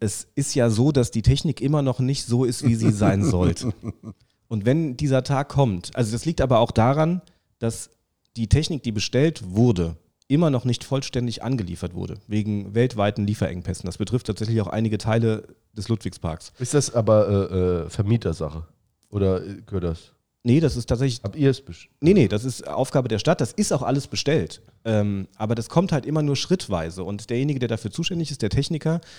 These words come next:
Speaker 1: der versucht das immer irgendwie, das, was gerade gekommen ist, irgendwie wieder mit einzubinden. Was aber auch wiederum bedeutet, dass dann Einstellungen, die schon mal gut waren,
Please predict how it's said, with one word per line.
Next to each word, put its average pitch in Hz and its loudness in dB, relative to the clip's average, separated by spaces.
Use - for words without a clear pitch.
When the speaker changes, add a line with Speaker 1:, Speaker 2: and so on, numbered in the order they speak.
Speaker 1:
der 120 0
versucht 117 0
das 123 2
immer 147 2
irgendwie, 156 2
das, 127 0
was 123 -2
gerade 127 2
gekommen 143 4
ist, 139 -2
irgendwie 143 -2
wieder 127 0
mit 113 -2
einzubinden. 117 -2
Was 117 -2
aber 117 2
auch 127 0
wiederum 131 2
bedeutet, 110 -2
dass 120 -4
dann 113 -4
Einstellungen, 123 0
die 123 -4
schon 127 -2
mal 104 0
gut 147 -4
waren, 95 -2